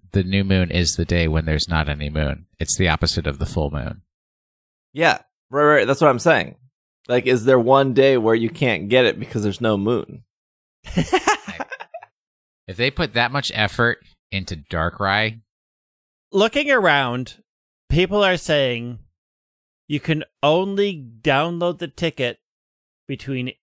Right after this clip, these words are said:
Speaker 3: April first and May first, which is between, so I believe the next new moon is April first.
Speaker 2: Oh.
Speaker 1: That's just, it's, I, why would they do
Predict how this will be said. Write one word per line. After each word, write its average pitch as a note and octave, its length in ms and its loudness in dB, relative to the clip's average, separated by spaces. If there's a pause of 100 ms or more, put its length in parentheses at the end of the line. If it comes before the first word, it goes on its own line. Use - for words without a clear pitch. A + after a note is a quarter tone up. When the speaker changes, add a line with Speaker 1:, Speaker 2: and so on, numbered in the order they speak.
Speaker 3:
April D#3+ 400 0
first D3 440 -2
and B2+ 180 -2
May B2 160 0
first, - 480 -12 (220)
which D3+ 200 2
is D#3 180 4
between, D#3 720 0
so D3+ 240 -2
I D3+ 80 -2
believe D#3 320 -4
the C3+ 80 -6
next C#3 360 -6
new C#3 240 -6
moon C3 380 -2
is A2+ 460 -6
April A#2+ 340 -6
first. - 500 -8 (680)
Speaker 2:
Oh. D3+ 600 8
Speaker 1:
That's A3+ 600 0
just, - 480 -8 (100)
it's, - 160 -20 (1000)
I, D#3 280 -12
why F3 220 -10
would C#3+ 220 -16
they F2 100 -14
do D#2 140 -20